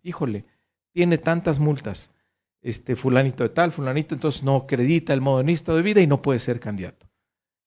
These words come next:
Es el golpe legal que estaba preparando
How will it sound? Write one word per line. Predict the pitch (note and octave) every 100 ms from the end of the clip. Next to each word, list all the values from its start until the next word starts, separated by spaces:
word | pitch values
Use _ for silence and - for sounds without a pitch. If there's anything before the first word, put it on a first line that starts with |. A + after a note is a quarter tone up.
| _ _ -
Es | E3+ F3 - - _ _ _ _ _ -
el | C#3+ C#3
golpe | E3 F#3 F3+ D#3+ D3+ D3+ - _ _ _ _ _ _ _ -
legal | - D3+ D#3+ D#3 E3 F3 D#3+
que | -
estaba | D#3+ C#3+ C#3 C#3 C3
preparando | A#2+ A#2+ A#2+ B2 A#2 A2+